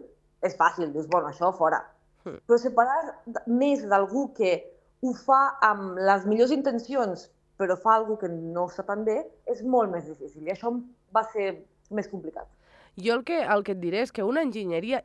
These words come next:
Speaker 2: sigui la que sigui, eh? Vull dir, jo, a tothom que em diu que vol estudiar una enginyeria, jo els hi dic, siguin homes o dones, nois, això és <laughs> molt difícil, vull dir,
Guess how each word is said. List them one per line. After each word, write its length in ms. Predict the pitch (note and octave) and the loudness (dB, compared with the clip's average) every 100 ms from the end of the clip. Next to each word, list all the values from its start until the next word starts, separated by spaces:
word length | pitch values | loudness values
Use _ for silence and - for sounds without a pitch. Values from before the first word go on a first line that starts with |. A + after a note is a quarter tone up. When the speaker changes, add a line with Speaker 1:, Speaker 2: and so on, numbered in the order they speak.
| - | -6
Speaker 2:
sigui 260 | D4+ C4 | -6 -4
la 140 | C#4 E3+ | -2 -2
que 80 | D3+ | -4
sigui, 320 | - D#3 C#3+ | -10 -8 -2
eh? 140 | G3 G3+ | -2 -2
Vull 140 | E3+ | -6
dir, 80 | F3 F3+ | -6 -4
jo, 140 | A#3+ C#4 D4 | -2 0 0
a 140 | G#3 F3 | -2 -2
tothom 280 | G#3+ G#3+ B3 | -4 -4 -4
que 80 | A#3+ | -6
em 80 | F#3+ | -6
diu 140 | D#3+ | -6
que 160 | - F#3+ | -4 -2
vol 220 | G#3+ A#3 | 2 0
estudiar 300 | F#3+ G3+ F3 | 0 -2 -2
una 80 | E3+ | -2
enginyeria, 480 | E3 F3+ F#3 B3+ C4+ | -4 -6 -4 -2 -2
jo 140 | A3+ | 0
els 140 | G#3+ F#3 | -2 -2
hi 60 | E3+ | -6
dic, 160 | D3+ | -8
siguin 240 | A3+ A3 F#3 | -10 -6 -4
homes 240 | D#3 D#3 | -2 -2
o 60 | F3+ | -2
dones, 320 | B3 D#4 D4 | 0 0 -2
nois, 240 | A3 A#3 G#3+ | -2 -2 -4
això 300 | - B3 - | -4 -4 -4
és 160 | F#3+ - | -8 -8
<laughs> 60 | F#3+ | 0
molt 240 | D4+ C#4 | 2 2
difícil, 540 | B3 - G3+ - F#3 F#3+ | -4 -8 -8 -4 -4 -4
vull 160 | G3 | -4
dir, 120 | G3+ | -2